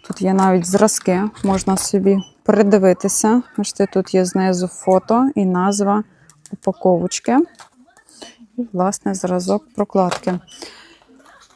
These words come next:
Досить часто дають на них акцію, тому дуже детально зупинятись не будемо. Менші пачки по десять штук, тридцять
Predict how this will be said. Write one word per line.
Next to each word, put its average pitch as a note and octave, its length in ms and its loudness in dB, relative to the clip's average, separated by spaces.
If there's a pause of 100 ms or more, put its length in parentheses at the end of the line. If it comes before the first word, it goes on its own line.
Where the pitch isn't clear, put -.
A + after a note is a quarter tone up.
(180)
Досить C#4+ 500 4
часто F#3+ 440 2
дають G3 420 2
на G3 200 0
них G3+ 380 0
акцію, G#3 880 0
тому G3+ 260 -2
дуже G3+ 260 0
детально F#3+ 520 0
зупинятись G3+ 720 -2
не A3 120 4
будемо. C4+ 560 6 (100)
Менші A3+ 340 4
пачки F#3+ 420 2
по A#3 220 2
десять G3 440 0
штук, - 440 -8 (240)
тридцять D4 480 2